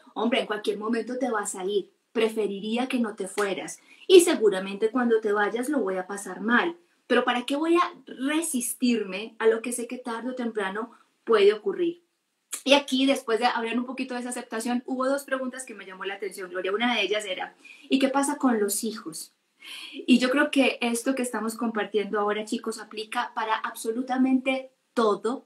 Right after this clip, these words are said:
en tu vida, desde pareja hasta hijos, hasta mascotas, hasta trabajos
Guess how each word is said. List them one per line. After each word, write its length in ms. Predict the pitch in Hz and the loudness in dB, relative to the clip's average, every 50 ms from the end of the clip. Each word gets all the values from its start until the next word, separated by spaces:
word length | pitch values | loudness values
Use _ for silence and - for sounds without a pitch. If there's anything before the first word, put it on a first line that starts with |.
| _ _ - | _ _ -8
en 160 | 202 190 185 | -8 -8 -4
tu 140 | 190 180 175 | -2 -2 0
vida, 320 | 180 175 170 170 170 - _ _ _ _ _ _ _ - | 2 2 2 0 -2 -12 _ _ _ _ _ _ _ 2
desde 380 | 180 202 190 185 165 185 175 | 2 2 2 4 0 0 -2
pareja 840 | 175 - - 175 170 170 170 180 208 220 233 - - 262 294 311 - _ _ - | -2 -2 -2 -2 -2 0 0 0 0 0 0 0 2 0 0 0 -2 _ _ -6
hasta 420 | - 202 202 - - - 185 175 180 | -6 -6 -4 -6 -6 -4 -4 -2 -2
hijos, 560 | 196 214 202 - - - 170 - - - _ - - - - - | -2 -2 -4 -4 -4 -4 -4 -4 -6 -14 _ -20 -18 -16 -8 -2
hasta 320 | - 214 214 - - 196 190 | 0 0 0 0 0 0 0
mascotas, 840 | 185 180 185 - - - - 220 233 240 240 - 285 311 330 - _ - | 0 -4 -6 -8 -8 4 6 8 8 8 4 0 -2 -2 -2 -4 _ -2
hasta 320 | 208 208 214 220 202 190 | -2 -2 0 -2 -4 -4
trabajos 720 | - 202 190 180 180 190 208 220 240 - 311 311 - - | -4 -4 -4 -2 2 2 2 2 2 0 -2 -2 -4 -4